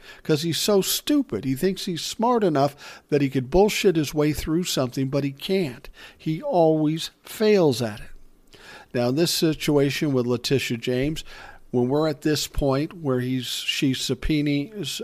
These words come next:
sending out subpoenas for his documents, that means we're getting close to an end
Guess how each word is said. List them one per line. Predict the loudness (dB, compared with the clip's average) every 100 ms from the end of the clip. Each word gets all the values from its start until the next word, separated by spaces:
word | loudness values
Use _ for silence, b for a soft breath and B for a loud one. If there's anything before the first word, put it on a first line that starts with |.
| -12 -14
sending | -12 -4 0 0 0
out | 0 -2
subpoenas | -2 0 0 0 -4 B B B
for | 2 4 4
his | 2
documents, | 2 0 2 -2 -2 -4 -10 B B -4
that | -4 -2
means | -2 -2 -2
we're | -4
getting | -2 -2 -2 -4
close | -4 0 2 0 -4 -8
to | -4 0 0
an | -2
end | -4 0 2 0 -4